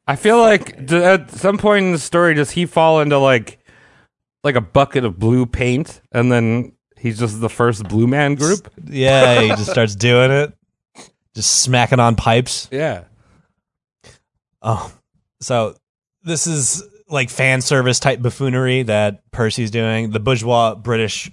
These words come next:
Speaker 2: patrons adored his quirkiness. He's like, "Oh, he's charming. Look at him."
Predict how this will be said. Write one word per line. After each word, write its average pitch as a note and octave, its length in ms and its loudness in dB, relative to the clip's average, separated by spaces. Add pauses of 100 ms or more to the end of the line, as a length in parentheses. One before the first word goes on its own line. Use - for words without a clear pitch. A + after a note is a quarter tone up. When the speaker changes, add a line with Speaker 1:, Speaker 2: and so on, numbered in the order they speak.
Speaker 2:
patrons A2+ 480 -8
adored A2 400 -2
his A2 140 -4
quirkiness. A2 580 -4
He's C3 100 -12
like, F#3+ 140 0
"Oh, F4 180 4
he's A#3 300 -2
charming. D#3+ 560 4
Look B2 160 0
at G#2 120 -2
him." G2 240 -6